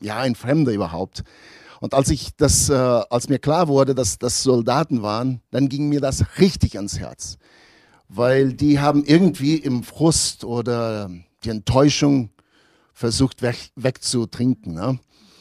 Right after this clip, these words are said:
Und wir hatten noch neunhundert Kilometer zu fahren und ich dachte, wir waren ja zu zweit, zwei Autos und stundenlang habe ich in Gebet mein Herz ausgeschüttet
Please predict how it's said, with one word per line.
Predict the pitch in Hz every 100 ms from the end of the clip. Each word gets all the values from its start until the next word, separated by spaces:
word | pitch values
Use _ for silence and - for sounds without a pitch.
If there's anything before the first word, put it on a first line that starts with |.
| - -
Und | - 120 127 120
wir | 131 123
hatten | 147 135
noch | 135 -
neunhundert | 127 143 139 139 127
Kilometer | 165 165 151 143
zu | -
fahren | - 139 151 151
und | 131 131 123
ich | 127 -
dachte, | 139 123 - 131 127 123 113 92 80 _
wir | 107
waren | 113
ja | 113
zu | 107
zweit, | 98 113 110 127
zwei | - 107
Autos | 95 127 139 135 107 -
und | 113 113 117 - - -
stundenlang | - - 196 196 190 127 135 127 - _ _ _ _ -
habe | 120
ich | 139
in | 165
Gebet | 147 123 135 139
mein | 127 120
Herz | 107 131 147 -
ausgeschüttet | 113 117 113 - 123 131 120 -